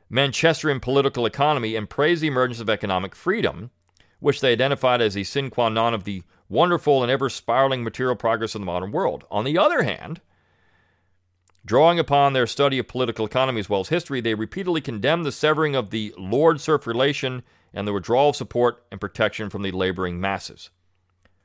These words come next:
One after another, Southern educators and theorists charged that the bourgeoisie, driven by greed and a temperament worthy of infidels, had thrown the masses into an economic jungle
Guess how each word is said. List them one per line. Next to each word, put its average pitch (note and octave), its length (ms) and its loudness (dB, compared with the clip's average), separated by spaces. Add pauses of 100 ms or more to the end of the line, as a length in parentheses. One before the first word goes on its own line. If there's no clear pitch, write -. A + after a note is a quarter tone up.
(520)
One A#2+ 240 2
after E3 320 2
another, C3+ 280 0
Southern C#3 300 0
educators C3 460 0
and A2 120 -8
theorists B2 400 0
charged B2+ 400 2
that G#2 100 -10
the F#2 60 -14
bourgeoisie, B2+ 800 2 (300)
driven C3 260 2
by B2 180 4
greed C3+ 420 -2
and D#3 100 -2
a B2+ 60 -2
temperament C#3 480 -4
worthy C#3 360 2
of A#2+ 80 0
infidels, A#2 560 -4
had F#2+ 160 -4
thrown C#3+ 280 0
the E3+ 60 -2
masses A#2+ 380 -2
into G2 220 -4
an F#2 80 -4
economic B2+ 480 -2
jungle D#3+ 420 -2